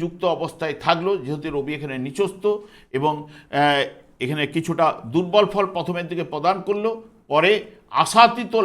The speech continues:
লাভ কিন্তু আপনাদের কিন্তু ঘটবেই। সম্পদ বৃদ্ধি ঘটাবার জায়গা কিন্তু নিয়ে আসবে শুক্র এবং বিশেষ করে কৃষিজাত দ্রব্য লাভ, বিপরীত লিঙ্গের সহিত নিবিড় সান্নিধ্য লাভ এবং কাজকর্মে সচ্ছলতা,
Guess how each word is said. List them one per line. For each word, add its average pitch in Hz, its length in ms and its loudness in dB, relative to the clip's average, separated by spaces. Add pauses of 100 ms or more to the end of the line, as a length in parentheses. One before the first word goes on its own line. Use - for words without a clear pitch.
লাভ 185 120 8 (120)
কিন্তু 202 180 -6 (100)
আপনাদের 156 360 -4
কিন্তু 143 180 -8 (120)
ঘটবেই। 135 360 2 (420)
সম্পদ 202 400 4 (140)
বৃদ্ধি 185 300 -8 (160)
ঘটাবার 165 360 0 (380)
জায়গা 143 280 -2
কিন্তু 160 300 -8 (500)
নিয়ে 170 200 4
আসবে 170 220 0 (160)
শুক্র 185 280 -2 (640)
এবং 233 200 8 (460)
বিশেষ 202 260 0 (120)
করে 208 140 8 (180)
কৃষিজাত 202 500 0 (260)
দ্রব্য 185 280 0 (220)
লাভ, 190 180 12 (280)
বিপরীত 185 500 -2
লিঙ্গের 185 400 -4
সহিত 185 220 0 (220)
নিবিড় 160 460 0 (160)
সান্নিধ্য 175 480 -4 (200)
লাভ 160 180 10 (360)
এবং 147 200 -4
কাজকর্মে 156 560 0 (220)
সচ্ছলতা, 214 720 0